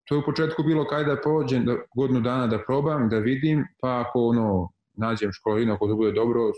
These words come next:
super, ako ne, uvijek mogu da se vratim. E,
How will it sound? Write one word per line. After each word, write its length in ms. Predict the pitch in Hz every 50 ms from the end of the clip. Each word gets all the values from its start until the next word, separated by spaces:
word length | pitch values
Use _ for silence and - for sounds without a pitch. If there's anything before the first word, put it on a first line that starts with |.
| - - - - _ _
super, 360 | - 131 127 - 127 123 110
ako 320 | 107 104 - - _ 110
ne, 120 | 113 117 117
uvijek 300 | 123 123 127 117 117 117
mogu 240 | 123 123 117 120 120
da 80 | 117
se 180 | 110 - 120 120
vratim. 420 | 117 120 120 113 - - 101 87
E, 1400 | 80 73 - _ _ _ _ _ _ _ _ _ _ _ _ _ - - - 101 101 101 101 98 98 98 98